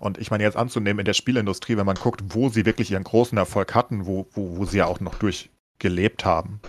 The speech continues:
ne? Ich meine, Sachen wie Hearthstone, ohne Warcraft dahinter, ohne Blizzard dahinter, ist vielleicht auch nur ein normales Card-Game,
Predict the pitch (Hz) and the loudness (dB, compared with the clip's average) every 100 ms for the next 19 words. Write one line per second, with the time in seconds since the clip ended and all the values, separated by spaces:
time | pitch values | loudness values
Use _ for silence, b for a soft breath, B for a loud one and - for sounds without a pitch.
0 | - 107 123 - - 98 85 92 - 92 | -4 -4 -4 -12 -6 -4 0 0 0 0
1 | 87 104 - 101 98 98 _ _ _ _ | 4 4 4 2 2 -2 _ _ _ _
2 | _ - 107 95 90 98 - 101 - - | _ -2 2 4 4 4 6 2 2 2
3 | 101 98 101 107 101 95 95 92 104 101 | 4 4 4 2 2 -2 -2 2 4 4
4 | 95 101 107 95 - - 95 82 110 - | 2 0 2 0 0 -4 -4 0 -2 -2
5 | 92 87 85 87 - - 82 - 85 98 | -2 0 0 -2 -2 -2 -2 -2 -4 -4